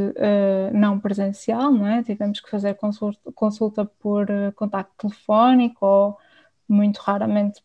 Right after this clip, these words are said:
por, eh, por videochamada. Na maioria dos casos foi por, eh,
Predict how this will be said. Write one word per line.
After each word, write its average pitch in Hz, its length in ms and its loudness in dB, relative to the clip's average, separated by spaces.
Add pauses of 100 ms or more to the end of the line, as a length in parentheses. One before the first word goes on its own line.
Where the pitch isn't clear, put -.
por, 202 260 -4
eh, 196 380 -4 (120)
por 202 160 -2
videochamada. 214 800 0
Na 208 120 2
maioria 202 600 2
dos - 220 -14
casos 196 320 -4
foi 202 220 -4
por, 202 360 -6
eh, 196 320 -2